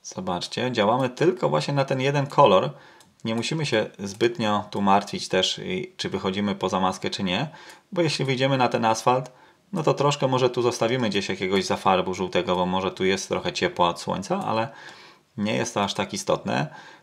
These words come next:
I zobaczcie, teraz ten pędzel, mimo że ja tu gdzieś wszedłem, on trzyma się, tylko tego zakresu się trzyma i tylko na ten zakres działa. I zobaczcie,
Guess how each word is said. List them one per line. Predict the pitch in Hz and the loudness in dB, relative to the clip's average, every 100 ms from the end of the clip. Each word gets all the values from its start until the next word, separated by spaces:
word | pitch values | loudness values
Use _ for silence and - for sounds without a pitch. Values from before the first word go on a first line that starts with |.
| _ 127 | _ -2
I | |
zobaczcie, | 120 127 - 101 | 4 4 4 0
teraz | 107 98 | 2 0
ten | - 101 | -2 0
pędzel, | 123 123 117 | 2 2 2
mimo | 95 123 139 | 2 4 4
że | 113 104 | 6 4
ja | 101 | 4
tu | 101 | 0
gdzieś | 98 98 92 | -2 -2 -4
wszedłem, | - - 104 87 101 147 151 - - _ | -6 0 2 4 0 0 -4 -14 -20 _
on | - 110 | -6 -4
trzyma | - - 151 131 | -2 0 2 2
się, | - 123 123 - _ | 2 0 0 -6 _
tylko | - 143 143 | 0 2 2
tego | 135 120 | 0 2
zakresu | 117 110 120 - | 0 0 -2 -2
się | 98 | -4
trzyma | 90 - 90 | -2 -2 -2
i | 85 | -2
tylko | 90 143 143 | 0 0 2
na | 123 | -2
ten | 123 110 | -2 -2
zakres | 107 - 98 | -2 -2 -4
działa. | - 87 107 143 - - - _ | -2 0 0 -2 -6 -18 -20 _
I | 117 | -4
zobaczcie, | 110 113 - 117 107 | 0 2 0 -2 -4